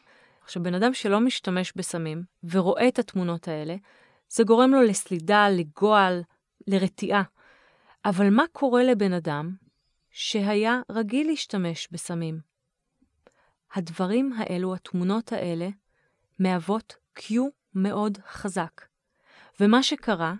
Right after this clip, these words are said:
באותה תקופה, מכורים נקיים, כלומר מכורים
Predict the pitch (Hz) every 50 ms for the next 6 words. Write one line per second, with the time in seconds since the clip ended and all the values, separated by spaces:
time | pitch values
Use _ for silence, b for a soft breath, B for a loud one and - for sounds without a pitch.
0 | - _ _ 185 175 175 - - 190 196 - - 202 - - 175 165 175 b b
1 | b b b b b b - 196 208 - - - 208 214 240 254 254 254 233 -
2 | - 214 214 214 208 196 185 - - 190 190 190 190 190 190 185 - - - 196
3 | 196 240 247 240 226 214